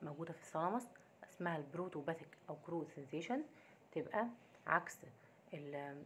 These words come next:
تبقى عكس ال-، الابيكتريكتيك أو الفاين سensation. آم، بيبقى هناك كان عندنا الفاست بين تبع الثلا-، آه، تبع الكورتكس، هنا بقى السلو بين تبع الثالاموس. هناك كان عندي الفاين جريد، جريد اوف تمبريتشر، لا هنا عندي الاكستريم جريد اوف تمبريتشر.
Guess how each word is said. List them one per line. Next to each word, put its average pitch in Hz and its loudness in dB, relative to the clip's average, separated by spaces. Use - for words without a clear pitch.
تبقى 160 2
عكس - 0
ال-، 147 -4
الابيكتريكتيك 151 -4
أو 160 -2
الفاين 147 2
سensation. 165 -2
آم، 143 -2
بيبقى 160 6
هناك 165 0
كان 147 -2
عندنا 151 2
الفاست 175 0
بين 151 0
تبع 143 0
الثلا-، 175 4
آه، 156 2
تبع 151 2
الكورتكس، 185 0
هنا 165 2
بقى 147 2
السلو 151 -4
بين 196 2
تبع 147 0
الثالاموس. 185 2
هناك 165 0
كان 151 -2
عندي 147 0
الفاين 160 0
جريد، 151 -4
جريد 156 -2
اوف - -10
تمبريتشر، 165 -2
لا - 0
هنا 160 -2
عندي 156 2
الاكستريم 175 -4
جريد 165 -2
اوف - -8
تمبريتشر. 175 0